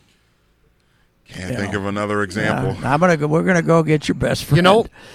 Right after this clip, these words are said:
Speaker 2: <laughs> We're gonna, even though Car-, Carl has had about six different best friends, right?
Speaker 3: Yeah.
Speaker 1: Yeah.
Speaker 3: Yeah, yeah, 'cause
Speaker 2: Now,
Speaker 3: they couldn't
Speaker 2: here's the deal.
Speaker 3: Covington
Speaker 2: Can,
Speaker 3: away.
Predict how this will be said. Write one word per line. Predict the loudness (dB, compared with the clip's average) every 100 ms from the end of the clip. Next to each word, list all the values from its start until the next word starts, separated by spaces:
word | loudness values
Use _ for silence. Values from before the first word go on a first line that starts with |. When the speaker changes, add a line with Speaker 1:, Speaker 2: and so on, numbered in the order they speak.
| -16
Speaker 2:
<laughs> | -14 -14 -2
We're | 2 4
gonna, | 4
even | 4 4 6 8
though | 8
Car-, | 6 2 4 2 0
Carl | 0 4 4 2 -2
has | -4
had | 0 0
about | 2 0 -2
six | -4 -6 -4
different | -6 -4 -6
best | -4 -4 -4
friends, | -4 -4 -4 -8
right? | -8 -8 -6
Speaker 3:
Yeah. | -8 -6 -10 -16 -4
Speaker 1:
Yeah. | 4
Speaker 3:
Yeah, | 6 6
yeah, | 4 4 2
'cause | 4
Speaker 2:
Now, | 6 8
Speaker 3:
they | 10
couldn't | 10
Speaker 2:
here's | 8 4
the | 0
deal. | 2 4
Speaker 3:
Covington | 4 2 -2
Speaker 2:
Can, | -4
Speaker 3:
away. | -6 -8